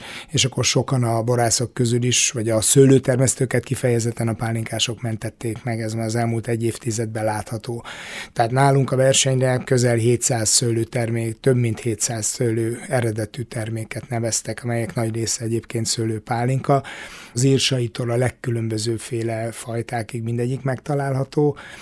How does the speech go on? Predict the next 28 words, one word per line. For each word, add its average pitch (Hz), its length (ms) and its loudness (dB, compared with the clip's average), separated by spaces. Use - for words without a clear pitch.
Ez 131 260 0
nagyon 127 340 2
népszerű. 117 580 0
Egyrészt 135 380 2
viszonylag 127 460 2
olcsó, 139 400 4
és 120 160 -2
egy 120 80 0
megbízhatóan 120 760 -2
lehet 117 220 -2
belőle 117 540 -2
egy, 117 480 -2
egy 113 140 0
jó 120 200 2
terméket, 113 640 -6
egy 117 160 -4
átlagos 120 520 0
terméket 120 500 -6
mindenféleképpen 113 1040 -4
készíteni, 143 720 0
amihez 127 360 2
nem 127 180 4
kell 117 220 -4
akkora 113 320 -4
szaktudás, 123 800 -2
és - 300 -4
annak 127 300 -2
a 120 200 0